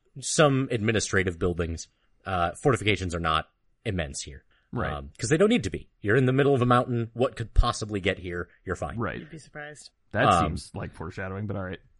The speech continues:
Speaker 1: So the other, the other side of it is just another wall, uh, with Sazavan troops,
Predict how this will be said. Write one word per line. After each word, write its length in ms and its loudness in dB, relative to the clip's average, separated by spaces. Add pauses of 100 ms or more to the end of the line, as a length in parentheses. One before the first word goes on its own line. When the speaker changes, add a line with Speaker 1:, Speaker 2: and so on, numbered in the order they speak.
(140)
Speaker 1:
So 240 2
the 120 6
other, 440 4
the 140 2
other 120 4
side 220 2
of 60 -2
it 160 0
is 160 -4
just 260 0 (100)
another 500 2
wall, 540 2 (300)
uh, 260 2
with 180 -2
Sazavan 440 2
troops, 480 -2